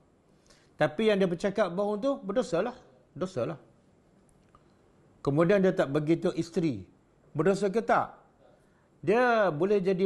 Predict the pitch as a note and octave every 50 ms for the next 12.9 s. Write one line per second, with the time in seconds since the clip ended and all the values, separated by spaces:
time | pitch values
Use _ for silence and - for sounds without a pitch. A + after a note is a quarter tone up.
0 | F3+ D#3+ E3+ D3 D3+ D3 - - A3 A3 A3 G3+ - - D#3+ D#3+ E3 E3 E3 D#3
1 | D#3 C#3+ D3+ D#3 D3+ - F3+ D#3+ - - D3 C#3+ C#3 C3+ C3 C3 - B2+ A2+ A2+
2 | - - A#2+ A2 F2+ - - - _ _ _ _ _ _ _ - - C#3 C3+ D3
3 | C#3+ C#3+ F3 E3+ D#3+ D3 C3 C#3+ C#3 C#3 C3+ C3 B2+ - - D3 C#3 C#3+ D#3 F#3+
4 | F#3+ - - - _ - _ _ C3 C3+ C#3+ C#3 D3 C#3+ - D3+ C#3+ B2 B2 C3
5 | B2+ A#2+ C3 C#3 D3+ C#3 - C#3 C3 D#3 C#3+ C#3+ C3 A#2 - C3+ C#3 D3 E3+ G#3
6 | B3+ C#4+ - - - - _ _ _ _ - C3+ D3 D#3 E3 E3 D3 - - D3
7 | C3+ B2+ - D3+ D3 C#3+ C#3 C3+ C3+ C3+ C3 B2+ B2+ E3 D3 - - - C#3 B2
8 | A2+ - - B2+ - - D3+ C#3 C#3 C#3 C#3 C#3 C3+ - - C3 C3+ D3 D#3+ E3+
9 | E3 B2+ - - C#3 A#2+ - - C#3 - B2+ - - - F#3 B3 C#4+ - - _
10 | _ _ _ _ _ _ _ _ _ _ _ _ D#3 D#3+ D#3 - G#3 F#3+ G3+ -
11 | A3 A#3 A#3 A3+ F#3+ D3+ D#3+ E3 F3+ F3 E3 F3+ F3+ F3+ - F#3+ E3+ E3 D#3+ D#3+
12 | C#3+ D#3+ D#3+ D3+ F3 C3+ C#3+ D#3 - - B2+ A#2 G#2+ C3+ B2+ A#2+ A2 G2+